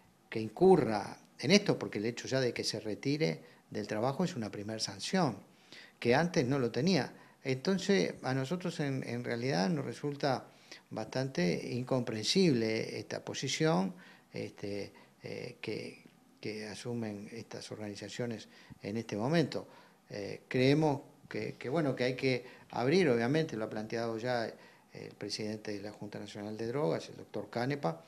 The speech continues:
que es necesario tener algún punto de encuentro con, con estas cámaras para discutir en detalle el tema. Pero es un,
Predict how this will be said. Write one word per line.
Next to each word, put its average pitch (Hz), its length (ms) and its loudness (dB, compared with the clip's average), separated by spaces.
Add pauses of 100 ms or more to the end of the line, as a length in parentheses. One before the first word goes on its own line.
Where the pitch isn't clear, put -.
(300)
que 117 100 -4
es 117 60 -2
necesario 120 640 -2 (380)
tener 123 380 2
algún 113 320 -2
punto 127 340 -4
de 127 80 0
encuentro 139 400 -4
con, 101 200 -12 (140)
con - 280 -12 (580)
estas 139 240 -4
cámaras 139 400 0
para 104 280 -4 (380)
discutir 110 440 -4
en 107 100 -2
detalle 104 360 -6
el 92 120 -10
tema. 135 240 2 (340)
Pero 107 640 0 (340)
es 160 220 2
un, 110 1400 0